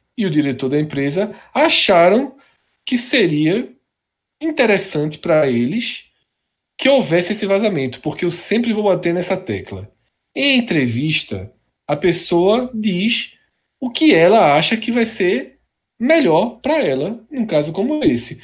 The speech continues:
Tanto que João deu testemunho, outros repórteres fizeram o mesmo no Twitter, de que Tininho, mesmo quando o jogador está no Arruda, Tininho não confirma. Se dessa vez ele confirmou,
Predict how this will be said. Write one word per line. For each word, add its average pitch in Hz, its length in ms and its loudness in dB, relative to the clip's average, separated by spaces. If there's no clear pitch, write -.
Tanto 185 280 0
que 349 160 2
João 175 340 2
deu 165 180 2
testemunho, 156 640 0
outros 190 240 4
repórteres 196 520 2
fizeram 160 260 -2
o 151 40 0
mesmo 139 280 -4
no 131 80 -6
Twitter, 139 580 0
de 190 100 -4
que 247 140 2
Tininho, 185 400 4
mesmo 240 260 4
quando 262 160 0
o 247 40 2
jogador 220 360 4
está 180 220 2
no 240 100 6
Arruda, 214 580 2
Tininho 202 320 2
não 196 140 2
confirma. 113 680 -4
Se - 160 -6
dessa 240 280 2
vez 147 240 -2
ele 147 100 2
confirmou, 196 720 0